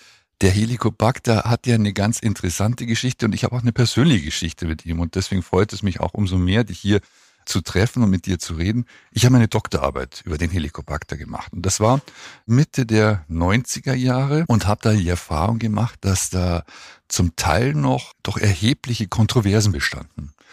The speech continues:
Dass viele da gar nicht so richtig dran geglaubt haben, manche dann irgendwie gedacht haben, na gut, das mag es vielleicht sein, dass es dieses Ding da gibt, in Anführungszeichen,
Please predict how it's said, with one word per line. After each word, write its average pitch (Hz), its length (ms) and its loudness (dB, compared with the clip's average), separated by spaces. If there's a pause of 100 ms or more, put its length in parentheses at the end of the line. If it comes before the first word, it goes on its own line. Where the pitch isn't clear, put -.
(120)
Dass 104 220 2
viele 110 340 0
da 101 220 2
gar 98 220 0
nicht 113 160 0
so - 140 -6
richtig 104 400 -4
dran 104 220 2
geglaubt 107 460 -2
haben, 98 400 2
manche 104 480 -2
dann 95 320 -2
irgendwie 92 360 -4
gedacht 87 360 -4
haben, 87 180 -2
na 92 180 0
gut, 117 340 -2
das 87 180 -2
mag 90 320 -2
es 98 100 -6
vielleicht 85 260 -4
sein, 98 200 0
dass 90 100 -2
es 85 100 -12
dieses 87 420 -8
Ding 107 260 2
da 82 160 2
gibt, 117 420 0
in 127 120 -2
Anführungszeichen, 117 840 0